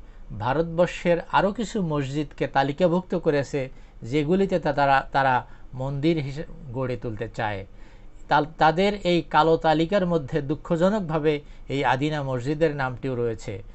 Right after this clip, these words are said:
সুতরাং এই মসজিদটির ইতিহাস আপনাদের জানা দরকার। আপনারা আজকের এই ভিডিওটি এই কারণেই শেয়ার করবেন, আমরা আজকে যে আলোচনা করতে যাচ্ছি সেটি ইতিহাসের একটি ডকুমেন্টারি ভিডিও। সুতরাং আপনাদের প্রত্যেককে অনুরোধ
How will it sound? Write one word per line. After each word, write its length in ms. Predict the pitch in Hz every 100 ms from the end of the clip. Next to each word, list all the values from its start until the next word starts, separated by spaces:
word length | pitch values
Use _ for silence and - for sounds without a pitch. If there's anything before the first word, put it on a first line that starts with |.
| - - -
সুতরাং 380 | 147 190 175 175 185 147
এই 80 | 151 143
মসজিদটির 640 | 143 139 175 180 - 175 147
ইতিহাস 320 | 156 151 175 - 143
আপনাদের 280 | 139 127 117
জানা 180 | 117 110 110
দরকার। 320 | 107 - 107 107 - - - - - - 123
আপনারা 280 | 139 160 160 - -
আজকের 300 | 135 - 180 180
এই 60 | 156
ভিডিওটি 340 | 139 151 151 156 143
এই 60 | 151
কারণেই 300 | 165 202 208 -
শেয়ার 200 | 170 156 165
করবেন, 320 | 151 156 160 175 - - -
আমরা 180 | 131 147 143
আজকে 180 | - 165
যে 60 | 156 143
আলোচনা 320 | 151 190 196
করতে 280 | 185 170 165 147
যাচ্ছি 300 | - - 147 143 - - -
সেটি 260 | - 147 156 165 143
ইতিহাসের 460 | 165 156 165 180 160
একটি 140 | 147 143
ডকুমেন্টারি 680 | 131 143 135 131 127 127 123 120 - - - - 104
ভিডিও। 320 | 135 143 113 - - - -
সুতরাং 360 | - 147 160 151 160 139
আপনাদের 300 | 143 135 131
প্রত্যেককে 500 | 156 - 190 180 180 170 160
অনুরোধ 280 | 147 170